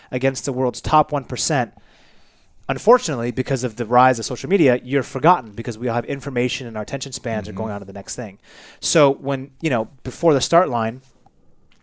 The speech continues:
Speaker 1: there's a whole process that I would do. Before the start line, yes, there's a billion people watching the race. There's a camera in my face that's normally
Speaker 2: Right.
Speaker 1: not there,
Speaker 2: <laughs>
Speaker 1: recording every single movement that is totally distracting.
Speaker 2: Mm.
Speaker 1: Um,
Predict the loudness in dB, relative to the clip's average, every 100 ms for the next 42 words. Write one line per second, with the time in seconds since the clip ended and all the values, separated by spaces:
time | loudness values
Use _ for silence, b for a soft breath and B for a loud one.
0 | -10 -4 0 0 2 0 0 -2 -2 -2
1 | -4 -10 -10 -6 -4 -4 -4 -6 0 4
2 | 4 4 -8 _ -4 -2 -4 -12 _ _
3 | _ _ -20 -4 -2 0 0 0 0 -2
4 | -6 -10 -10 -8 -10 -12 b b b -6
5 | -4 0 4 4 4 4 2 2 0 0
6 | -6 -4 0 2 2 0 -2 -2 -4 -8
7 | -6 -2 -2 0 4 4 4 0 0 -4
8 | -4 -4 -4 -6 -2 -2 0 -4 -4 -8
9 | -12 -8 -2 -2 -2 -6 -4 -4 -4 -10
10 | -10 -6 -6 -8 B B 2 4 4 2